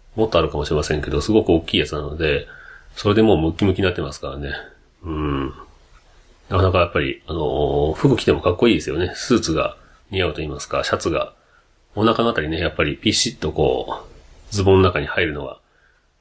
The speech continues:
かっこいいなと思いながらね、僕もちょっとダイエットしないといけないなと思っております。さて今日はお便り紹介をしたいと思います。前回はカフェクラフトマンの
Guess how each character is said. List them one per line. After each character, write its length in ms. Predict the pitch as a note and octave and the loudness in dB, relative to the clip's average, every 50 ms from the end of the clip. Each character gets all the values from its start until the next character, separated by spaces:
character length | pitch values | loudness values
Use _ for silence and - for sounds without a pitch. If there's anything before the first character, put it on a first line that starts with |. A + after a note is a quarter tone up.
| _ - | _ -12
か 80 | - | -12
っ 40 | F#2+ | -4
こ 140 | - F#2+ F#2 | 0 2 2
い 40 | F#2+ | 4
い 20 | |
な 100 | F#2 F2+ | 2 2
と 100 | F#2 - | 0 0
思 160 | E2 D2+ D2+ | 0 0 0
い 60 | D#2 D#2 | -2 -2
な 80 | D#2 | -2
が 120 | D2+ C#2 C2 | -2 -2 -2
ら 120 | C2+ D2 | -4 -4
ね、 200 | D#2+ D#2 D#2+ - - | -4 -4 -4 -4 -2
僕 240 | - G#2 F#2+ F2 - | -2 0 0 2 4
も 120 | F2+ F2 | 4 4
ち 80 | E2+ - | 4 4
ょ 60 | F2 | 2
っ 40 | - | 2
と 420 | - - C#2+ - - - - - - _ _ _ _ _ _ - | 0 0 -2 -2 -4 -8 -14 -16 -18 _ _ _ _ _ _ -4
ダ 120 | - F#2+ | -2 0
イ 40 | F2+ | 0
エ 20 | E2 | 0
ッ 20 | |
ト 80 | - D#2 | -2 -4
し 100 | - - | -4 -4
な 60 | F2 | -2
い 40 | D#2+ | -2
と 60 | - | -2
い 60 | D#2+ | -2
け 80 | D#2+ E2+ | 0 2
な 80 | F2 F#2 | 4 4
い 20 | |
な 80 | G#2 G#2+ | 4 4
と 120 | - F2 | 2 0
思 160 | D#2 D2+ D#2 | 0 -2 -2
っ 40 | D#2+ | -4
て 80 | - D2+ | -4 -2
お 40 | |
り 100 | D2+ D#2 | -2 0
ま 120 | D#2+ E2+ D#2+ | 2 2 0
す。 220 | - - - - - _ _ _ _ _ _ _ _ _ _ _ _ _ _ _ _ _ _ _ _ _ _ _ _ _ _ _ _ _ _ _ _ | 0 -2 -6 -12 -18 _ _ _ _ _ _ _ _ _ _ _ _ _ _ _ _ _ _ _ _ _ _ _ _ _ _ _ _ _ _ _ _
さ 180 | - - - C3+ | -10 -6 -6 -2
て 140 | - B2+ A#2+ - | -2 -2 2 4
今 120 | C#3+ C3 | 4 6
日 60 | A2+ | 6
は 200 | G#2+ A2+ A2+ - | 6 4 2 0
お 60 | - | -2
便 120 | - A2 G#2+ | -2 -2 -2
り 40 | G#2+ | -2
紹 220 | G#2 - A2 G2 | 0 -2 -2 0
介 140 | - F2+ E2+ | 0 0 0
を 100 | E2 D#2+ | 0 0
し 80 | - - | 0 0
た 80 | G2+ | 0
い 60 | F2+ E2+ | 0 0
と 100 | F#2 F2+ | 2 2
思 100 | F#2 F#2+ | 4 4
い 80 | G#2 | 4
ま 100 | G#2+ A2 | 4 4
す。 240 | G#2+ - F#2 - - - _ _ - | 4 2 0 0 -2 -6 _ _ 2
前 180 | C#3+ E3+ E3+ | 4 4 4
回 160 | D#3+ C3 A#2 | 4 4 4
は 340 | G#2+ F#2+ F#2+ F#2+ F#2 F2 F2+ | 6 6 6 6 6 4 4
カ 140 | - - G#2+ | 2 0 0
フ 80 | - A#2+ | 0 -2
ェ 80 | A2 | 0
ク 60 | - | 2
ラ 100 | B2+ B2 | 2 2
フ 60 | B2 - | 2 2
ト 100 | - F#2+ | 0 2
マ 140 | F2+ F2 D#2+ | 2 2 2
ン 340 | D#2 E2 - - - - - - | 0 -2 -4 -6 -10 -12 -6 0
の 280 | G#2 A2 A2 A2 - | 4 4 4 4 2